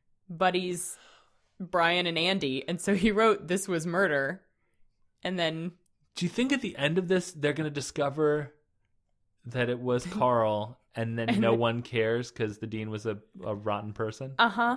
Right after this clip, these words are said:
Speaker 2: Cool.
Speaker 1: And then they'll, they'll discover that John Bender is a time congressperson.
Speaker 2: Right.
Speaker 1: And that'll be movie three.
Speaker 2: You know in, um, Detention,
Speaker 1: Uh-huh.
Speaker 2: how the time traveler was suddenly there?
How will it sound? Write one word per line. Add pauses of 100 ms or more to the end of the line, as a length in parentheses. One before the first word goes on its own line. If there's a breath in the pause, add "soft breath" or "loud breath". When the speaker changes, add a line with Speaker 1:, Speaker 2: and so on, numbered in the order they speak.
(200)
Speaker 2:
Cool. (360)
Speaker 1:
And
then
they'll, (460)
they'll
discover
that
John
Bender
is
a
time
congressperson.
Speaker 2:
Right. (260 soft breath)
Speaker 1:
And
that'll
be
movie
three. (140)
Speaker 2:
You
know
in,
um,
Detention, (680)
Speaker 1:
Uh-huh.
Speaker 2:
how (120)
the
time
traveler (100)
was
suddenly
there?